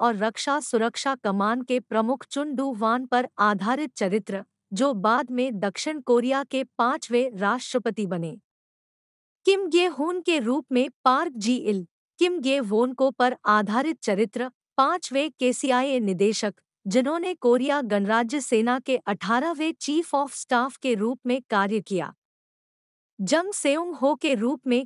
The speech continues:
किम मिन सांग, जेओंग सेउंग हुआ पर आधारित चरित्र, जिन्होंने कोरिया गणराज्य सेना के बाईसवें चीफ ऑफ स्टाफ के रूप में कार्य किया था। कांग चांग सू के रूप में पार्क सियोंग ग्यून,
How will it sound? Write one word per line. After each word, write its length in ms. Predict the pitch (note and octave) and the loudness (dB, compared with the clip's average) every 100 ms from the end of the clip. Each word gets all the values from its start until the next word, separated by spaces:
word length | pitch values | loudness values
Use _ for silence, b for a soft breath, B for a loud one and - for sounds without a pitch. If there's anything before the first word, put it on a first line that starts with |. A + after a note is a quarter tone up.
| - | -2
किम 140 | E4 F4 | -2 0
मिन 260 | D#4+ C#4 | -2 -2
सांग, 460 | B3+ A#3+ F#3+ E3+ F#3 - _ - | -2 0 0 -2 -6 -12 _ -4
जेओंग 400 | F#3+ D4+ F4 F#4 | 0 2 0 -4
सेउंग 380 | - B3 B3 B3 | 0 2 2 -2
हुआ 280 | - A#3 C4 | -4 -2 0
पर 260 | A#3 A3 A3+ | 0 -2 0
आधारित 540 | G#3 G#3 G#3 A#3 D#4+ C4 | 2 2 2 0 -2 -2
चरित्र, 500 | - F#3+ A3+ G#3+ G3 - _ G3+ | -2 0 0 -2 -8 -8 _ -4
जिन्होंने 460 | G3 C4+ E4+ F#4 | 0 2 0 -2
कोरिया 460 | F#4+ B3 B3 C#4+ D4 | 0 4 4 4 0
गणराज्य 580 | A#3+ G3+ G3 A3+ B3 D4+ | 0 0 2 0 0 -2
सेना 360 | - A3+ A3+ C4 | 0 0 2 -2
के 180 | B3+ A3 | 0 0
बाईसवें 600 | F#3 F#3+ A#3 B3+ A#3 A#3+ | 2 0 -2 -4 0 0
चीफ 420 | - C4+ D#4+ - | -2 -2 -2 0
ऑफ 220 | C#4+ D4 | 0 0
स्टाफ 420 | - - B3 C4 - | -4 -2 0 0 -2
के 160 | B3+ | 0
रूप 240 | A3 A3 C4 | 0 0 -2
में 180 | A#3+ C4 - | -2 -2 -2
कार्य 320 | A3+ A#3 C4+ | 0 0 0
किया 280 | C4+ G#3 E3+ | -4 -4 -4
था। 260 | D#3 F3+ F3+ _ _ _ _ _ _ _ _ _ _ | -4 -8 -8 _ _ _ _ _ _ _ _ _ _
कांग 280 | C#4+ E4 G4 | 2 2 0
चांग 360 | - C#4+ D4 E4+ | 0 2 2 -2
सू 220 | - D#4 | -2 -2
के 200 | C4 D#4+ | 0 0
रूप 260 | A3 B3+ C4+ | 0 -2 -2
में 160 | B3 B3+ - C4 | 0 -2 0 2
पार्क 320 | C4 F4 - | 2 0 -6
सियोंग 440 | - B3 B3 B3 | -2 2 2 2
ग्यून, 360 | F#3+ F#3+ F#3+ | 0 -2 -2